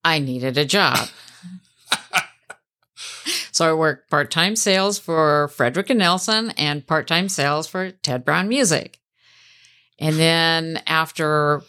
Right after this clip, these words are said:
what we call rental season or September got over with, they said, "Hey, we still need some filing down in the office." And I said,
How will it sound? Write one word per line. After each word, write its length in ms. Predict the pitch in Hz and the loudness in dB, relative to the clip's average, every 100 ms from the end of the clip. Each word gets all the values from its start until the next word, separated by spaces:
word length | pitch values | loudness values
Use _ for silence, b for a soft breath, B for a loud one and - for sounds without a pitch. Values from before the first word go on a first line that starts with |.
| - | -4
what 140 | 165 | -2
we 100 | 156 | 0
call 220 | 151 127 | 0 0
rental 340 | 135 156 156 127 | 2 2 2 0
season 480 | 135 131 139 147 147 | 0 -2 0 0 0
or 460 | 123 123 123 - | -2 0 0 2
September 800 | - 151 - - 180 151 135 143 | 2 2 2 0 2 0 -2 -4
got 220 | 147 143 | -2 -2
over 280 | 135 135 135 | -2 -4 -6
with, 280 | 131 135 139 | -4 -4 -2
they 100 | 139 | -2
said, 220 | - 127 | 0 0
"Hey, 160 | 156 147 | 0 0
we 120 | 147 | 0
still 280 | - - 156 | 0 0 2
need 200 | 151 135 | 2 0
some 120 | 135 | -4
filing 640 | - 196 208 170 156 147 - _ _ _ _ | 0 0 2 0 -2 -4 -12 _ _ _ _
down 280 | 147 147 135 | 2 2 0
in 80 | 127 | 0
the 140 | 147 | 4
office." 680 | 196 208 - 151 175 - - B B B B B B B _ | 4 2 -2 -6 -6 -8 -10 B B B B B B B _
And 200 | 180 170 | 0 2
I 100 | 160 | 2
said, 280 | 147 143 143 | 0 -2 -2